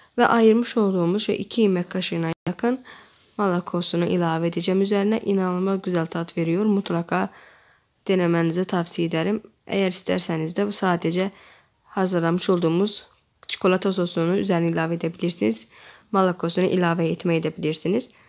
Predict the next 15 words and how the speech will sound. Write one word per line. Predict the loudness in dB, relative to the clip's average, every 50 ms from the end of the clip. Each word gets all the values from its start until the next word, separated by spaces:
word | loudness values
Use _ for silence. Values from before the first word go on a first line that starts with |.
| _ _ _ _ _ _ -20 _
Şimdi | -6 -2 0 2 0 2
güzelce | 2 2 4 4 4 4 2 -2
karıştıracağım | -2 0 -2 -2 -2 -2 -2 0 0 2 2 2 2 2 2 2 2
ve | 0 0 -2 -4 -6 -10 _ _
muhallebimizin | 2 2 4 4 2 0 -2 -2 -2 -2 0 0 0 0 0 0
ü-, | 0 0 0 0 -2 -4 -6 _
üzerine | -4 -2 0 0 2 2 0 0
ilave | 0 -2 -2 -2 -2 -4 -6
edeceğim. | -6 -6 -6 -4 -2 -2 -2 -2 -6 -10 _ _ _ _ _ _ _ _ _ _ _ _ -20 -20 _ _ -4
Gördüğünüz | -2 -2 0 0 0 0 0 0 -2 -4
gibi | -4 -2 0 0 -2 -2 -4 -8 -6
muhallebili, | -4 -2 0 0 0 0 0 -2 -2 -2 -2 -2 -2 -2 -2 -2 -2 -6
üzeri | -4 -2 -2 -2 -2 -4 -4 -4
bol | -6 -4 -4
çikolatalı, | -6 -8 -6 -6 -4 -4 -4 -4 -2 -2 -2 0 -2